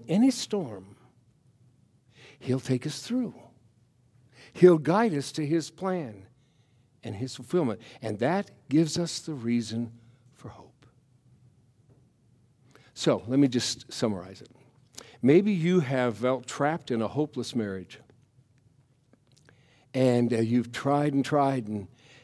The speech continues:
and, and you just don't know what to do. Your marriage seems like it's on the rocks. Maybe you felt trapped in a hopeless career, and you've tried one job after another job, and you s-, can't seem to find the right one.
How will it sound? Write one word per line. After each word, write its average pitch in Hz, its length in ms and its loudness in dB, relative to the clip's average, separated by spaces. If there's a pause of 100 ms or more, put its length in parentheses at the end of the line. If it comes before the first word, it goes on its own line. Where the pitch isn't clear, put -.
(100)
and, 123 480 0
and 117 200 0
you 113 60 0
just 123 200 -4
don't 131 180 2
know 123 100 4
what 131 240 -4
to 123 80 -4
do. 151 300 -2 (800)
Your 117 120 -4
marriage 120 300 0
seems 131 320 0
like 131 160 -6
it's 123 140 -10
on 139 160 -4
the 139 80 -4
rocks. - 560 -10 (1600)
Maybe 214 220 8
you 247 100 6
felt 214 280 2
trapped 202 320 -2
in 175 100 0
a 156 60 2
hopeless 180 420 -2
career, 170 420 4
and 127 120 4
you've 170 200 2
tried 170 280 0
one 170 280 0
job 175 380 0
after 160 420 -4
another 135 440 0
job, 123 420 -4 (400)
and 135 400 4 (220)
you 135 120 -2
s-, - 380 -4
can't 170 260 -2
seem 180 200 2
to 131 80 -2
find 165 340 -4
the 113 120 -2
right 131 340 -8
one. 107 380 -8